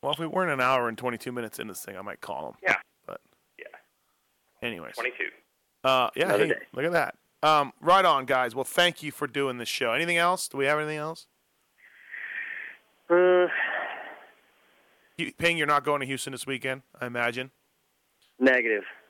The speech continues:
Speaker 1: Uh, can we still do one of these things? I know you watch the stuff religiously, so can we do some one off the
Speaker 3: I'll study it. I will study the television broadcast.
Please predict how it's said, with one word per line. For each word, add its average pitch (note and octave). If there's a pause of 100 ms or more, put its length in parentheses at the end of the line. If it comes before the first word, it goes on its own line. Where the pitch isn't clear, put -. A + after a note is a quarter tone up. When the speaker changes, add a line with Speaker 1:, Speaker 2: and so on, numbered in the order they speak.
(240)
Speaker 1:
Uh, A2+
can C3+
we B2+
still -
do C#3
one D3
of C#3+
these C#3
things? D3+
I C3
know C3
you B2+
watch B2+
the A2+
stuff A#2
religiously, A2
so -
can -
we A2+
do A2+
some -
one A#2
off A#2
the A2 (520)
Speaker 3:
I'll C3+ (180)
study C3+
it. G#2+
I A#2+
will C#3+ (160)
study D3
the C3+
television B2+
broadcast. A#2+